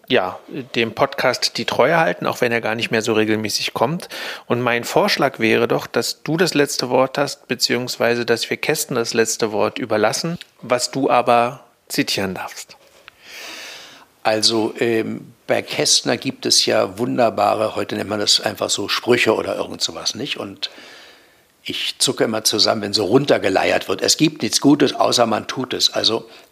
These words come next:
Speaker 2: das kann man sich auch auf der Zunge zergehen lassen, mal diese Sachen, wenn man nämlich einfach sagt, "Es gibt nichts Gutes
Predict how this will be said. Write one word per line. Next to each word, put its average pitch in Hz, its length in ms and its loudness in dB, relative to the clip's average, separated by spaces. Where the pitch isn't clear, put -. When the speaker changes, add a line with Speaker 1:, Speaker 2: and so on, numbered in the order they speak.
Speaker 2:
das - 200 0
kann 120 140 0
man 120 120 0
sich 131 100 -2
auch 117 80 2
auf 101 100 -2
der - 140 -4
Zunge 135 300 0
zergehen 107 420 -2
lassen, 98 340 2
mal 92 240 -2
diese 95 220 -8
Sachen, 110 400 -2
wenn 104 140 -4
man 110 100 -6
nämlich 104 280 -8
einfach 110 220 -6
sagt, 110 240 -10
"Es - 140 -4
gibt - 260 -10
nichts 190 280 -8
Gutes - 480 -6